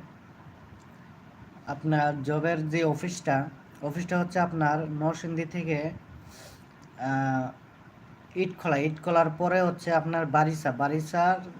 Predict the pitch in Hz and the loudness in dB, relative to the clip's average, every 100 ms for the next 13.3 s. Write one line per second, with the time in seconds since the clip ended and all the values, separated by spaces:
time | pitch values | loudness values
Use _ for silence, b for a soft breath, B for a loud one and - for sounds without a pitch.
0 | - - B B - - 180 185 170 160 | -20 -20 B B -8 4 4 6 2 2
1 | 165 156 160 165 180 190 208 170 156 165 | 0 2 0 2 0 2 0 2 2 2
2 | 170 185 208 196 196 185 185 190 147 151 | 2 2 2 2 2 4 2 2 0 0
3 | 151 151 151 175 - 160 160 160 151 151 | 0 0 -2 -6 0 2 2 2 0 0
4 | - 147 147 170 - - - B B B | -2 -2 -2 -4 -8 -20 -20 B B B
5 | B - - 147 151 165 180 185 180 185 | B -8 0 2 2 2 2 2 2 4
6 | 180 180 170 - - - - - - - | 6 6 4 -2 -18 -20 -20 -20 -20 -6
7 | 175 180 175 160 160 165 165 156 135 170 | 0 2 6 6 6 2 4 4 2 -4
8 | - - - - - - - - - - | -8 -16 -20 -20 -20 -20 -20 -20 -20 -20
9 | - 131 151 156 151 170 180 180 175 175 | -10 -6 0 2 4 2 0 0 2 2
10 | 165 160 156 156 156 170 165 160 156 151 | 4 4 4 2 2 -2 -2 0 0 -2
11 | 220 - - B B B B - 147 151 | -4 -10 -20 B B B B -14 -4 0
12 | 156 165 156 160 156 160 165 165 160 151 | 0 0 0 2 0 0 -2 2 2 2
13 | 151 160 | -2 -2